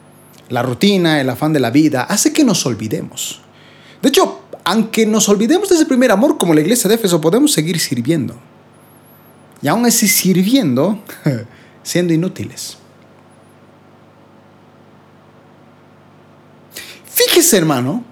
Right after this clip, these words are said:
que nosotros tendremos cuerpos nuevos cuando Cristo regrese. Por lo tanto, no tendremos necesidades físicas que tenemos ahora.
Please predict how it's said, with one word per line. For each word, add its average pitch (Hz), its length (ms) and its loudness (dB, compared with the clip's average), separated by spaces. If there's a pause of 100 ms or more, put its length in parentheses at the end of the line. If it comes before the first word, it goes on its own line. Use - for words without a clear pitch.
(760)
que 247 140 2
nosotros 359 500 2
tendremos 254 560 2
cuerpos 285 540 0
nuevos 233 320 2
cuando 139 340 -2
Cristo 160 380 0
regrese. 123 400 0
Por 151 200 0
lo 156 140 2
tanto, 190 500 -2 (640)
no 269 160 2
tendremos 233 480 2
necesidades 170 680 2
físicas - 520 -2
que 131 100 -6
tenemos 131 400 -4
ahora. 143 300 -4